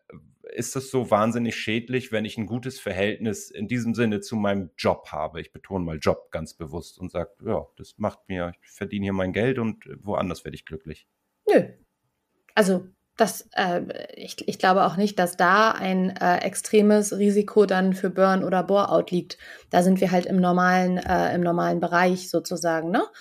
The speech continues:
Speaker 2: Ähm, tatsächlich sind Burn- und Bore-out ja sozusagen, äh, ja, Grenzbereiche,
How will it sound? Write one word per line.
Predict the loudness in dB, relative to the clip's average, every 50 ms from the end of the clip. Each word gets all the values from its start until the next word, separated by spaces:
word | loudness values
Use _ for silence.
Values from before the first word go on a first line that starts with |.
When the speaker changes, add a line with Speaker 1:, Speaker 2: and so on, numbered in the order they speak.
| -20 -20 -20 -20 _ _ _ _
Speaker 2:
Ähm, | 0 2 4 4 4 2 2 2 0 0 0 -2 -2 -4 -6 _ _ _ _ _ _ _ _ _ _ _ _ -12 -12 -12 _ _ _ _ _ _ _ _ _ _ _ -18 -6
tatsächlich | -4 -4 -2 0 0 0 2 2 0 0 0
sind | 0 0 2 2 0 0 -2 -6 -6 -4
Burn- | -2 0 0 0 -2
und | -2 -2 -2
Bore-out | 0 0 0 2 2 0 2 2 2 0 0 -2
ja | -2 0 0
sozusagen, | 0 -4 -6 -6 -8 -10 -4 0 2 4 4 4 2 0 0 0 0 0 -2 -4 -8 _ _ _ _ _ _ _ _ _ _ _ _
äh, | -20 -20 -20 -20 -20 -20 -20 -20 -20 -20 -20 -20 -20 -20 -20 -20 -20 _ _ _ _ _
ja, | -4 -2 0 0
Grenzbereiche, | -2 -4 -6 -2 2 4 6 6 6 4 2 0 2 2 4 4 6 6 6 4 2 2 2 2 2 0